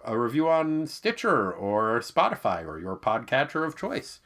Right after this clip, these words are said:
And if you'd like to donate monetarily, you can do so at patreon dot com slash T T wasteland.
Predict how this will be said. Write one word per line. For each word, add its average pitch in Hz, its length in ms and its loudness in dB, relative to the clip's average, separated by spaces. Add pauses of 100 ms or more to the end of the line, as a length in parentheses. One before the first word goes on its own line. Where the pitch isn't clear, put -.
(140)
And 165 180 2
if 151 140 2
you'd 143 100 2
like 120 160 4
to 101 60 -10
donate 98 320 -2
monetarily, 131 580 -2
you 113 120 -2
can 85 280 -10
do 170 200 -4
so 165 440 -6
at - 480 -4 (220)
patreon 156 680 -4
dot 120 280 0
com 107 380 -6
slash 98 560 -6
T 92 180 -8
T 90 220 -12
wasteland. 78 640 -14